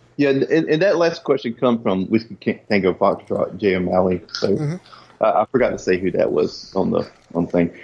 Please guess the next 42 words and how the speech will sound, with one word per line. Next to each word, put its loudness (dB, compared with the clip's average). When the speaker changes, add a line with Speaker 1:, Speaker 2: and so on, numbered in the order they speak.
Speaker 1:
And 2
also, 2
um, 0
Mike, 0
he, -2
his, 0
his 0
full 0
tweet -2
was 0
really 2
had 0
to -10
resist -2
the -4
question -4
I 4
wanted 2
to -4
ask, -4
but, 0
and -2
then -2
if 2
you -2
had 2
the -4
power 0
to -12
change. -4
So 2
I 2
was 2
like, -2
"I'm -2
kinda 0
curious 0
what 0
you -2
were 0
gonna 2
ask." 0